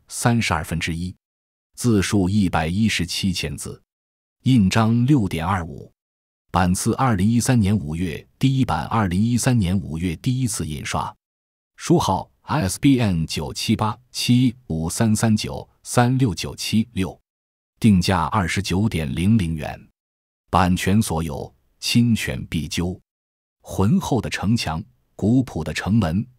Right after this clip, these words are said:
把王宫、街市和乡村联系起来，古老的文明就这样在一片荒蛮之中诞生。第一章：国家与人。文明是人类自己上演的节目，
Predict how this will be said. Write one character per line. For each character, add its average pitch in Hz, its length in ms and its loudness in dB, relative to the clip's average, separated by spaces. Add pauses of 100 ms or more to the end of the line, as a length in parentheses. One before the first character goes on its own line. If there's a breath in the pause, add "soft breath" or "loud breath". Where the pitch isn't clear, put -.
把 82 220 0
王 90 260 2
宫、 117 200 4 (300)
街 98 220 2
市 85 160 -2
和 78 120 -8
乡 98 280 0
村 95 180 0
联 80 180 -2
系 90 140 -2
起 78 160 -8
来， 78 180 -10 (380 soft breath)
古 113 300 2
老 82 180 0
的 78 120 -4
文 90 120 0
明 110 380 4
就 104 180 0
这 110 180 2
样 78 220 -2
在 87 100 -4
一 80 160 -2
片 82 240 -6
荒 247 280 -2
蛮 87 260 0
之 87 160 -2
中 92 220 0
诞 78 240 -4
生。 87 280 -4 (680)
第 95 280 2
一 101 60 2
章： 90 380 0 (340)
国 101 260 2
家 95 300 0
与 76 160 -8
人。 - 300 -10 (640)
文 107 140 6
明 135 360 4
是 98 200 0
人 87 240 2
类 107 180 2
自 101 220 0
己 78 180 -4
上 127 300 0
演 73 120 -6
的 - 80 -10
节 - 220 -6
目， - 260 -6